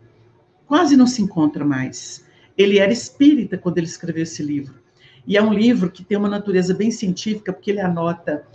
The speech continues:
o horário em que ele saiu do corpo, se foi pelo perispírito, se foi em corpo mental, ele faz esses estudos. Então, é um trabalho científico, Projeções da Consciência, o título da obra.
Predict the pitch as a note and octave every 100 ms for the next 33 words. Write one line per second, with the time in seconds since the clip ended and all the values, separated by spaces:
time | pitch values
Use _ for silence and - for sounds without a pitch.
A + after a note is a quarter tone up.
0 | - - - F3 F3 F3 A3 A#3 A3 G#3
1 | F#3+ F#3 - E3+ D#3+ E3+ - - D3 D#3
2 | - - F3+ - _ - - - - -
3 | A#3 A#3 - G3+ G3 F#3 E3+ - - E3
4 | E3 F3 F3+ F#3 F#3 A3+ A3 E3+ F3 F3
5 | E3+ D#3+ D#3 D3+ E3 - _ _ F#3 G#3
6 | G#3 G3 G3 F#3+ G3 G3 G#3+ - F#3+ C#3
7 | - D3+ D#3+ F3+ F#3 F3 F#3 F3+ A3 G#3+
8 | - F#3 - - C3 _ _ _ - G3+
9 | G3 F#3+ - C4 - - G#3+ - D3 A#2+
10 | - - - _ _ _ - - - F3
11 | E3 D#3+ D3+ C3 B2+ C3